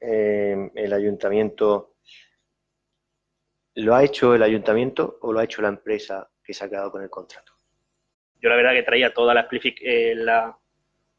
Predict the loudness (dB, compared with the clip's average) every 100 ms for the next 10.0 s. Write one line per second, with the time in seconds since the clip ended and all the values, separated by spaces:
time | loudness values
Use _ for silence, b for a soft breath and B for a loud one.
0 | _ -12 -8 -6 -6 -6 -6 -6 -6 -6
1 | -4 -6 -4 -2 -2 -4 -6 -6 -6 -2
2 | 0 0 0 0 0 -2 -4 b b _
3 | -14 -4 -2 0 0 0 0 0 -2 -8
4 | -4 -4 -4 -6 -10 -12 -14 _ _ _
5 | -10 -4 0 2 2 2 0 0 -2 0
6 | 2 4 4 2 0 -8 _ _ _ -6
7 | -2 -2 -2 0 2 4 2 2 0 -2
8 | -4 0 0 0 -2 -2 -2 -2 -4 -4
9 | -4 -8 -6 -6 -6 -6 -8 -4 -4 -6